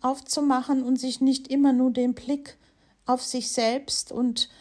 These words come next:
alles, was hier auf der Erde als richtig gilt, ist richtig. Nein,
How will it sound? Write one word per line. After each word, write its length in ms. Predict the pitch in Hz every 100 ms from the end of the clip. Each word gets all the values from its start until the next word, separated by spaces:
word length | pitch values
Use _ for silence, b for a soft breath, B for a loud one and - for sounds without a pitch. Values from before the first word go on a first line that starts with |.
| B B
alles, 400 | - 254 254 -
was 180 | 240 233
hier 220 | 285 254
auf 100 | 240
der 180 | 247 220
Erde 320 | 226 247 254
als 280 | 220 220 -
richtig 400 | 269 - 262 -
gilt, 220 | 247 247
ist 220 | 220 220
richtig. 540 | 302 302 - 214 208 -
Nein, 480 | 233 269 247 220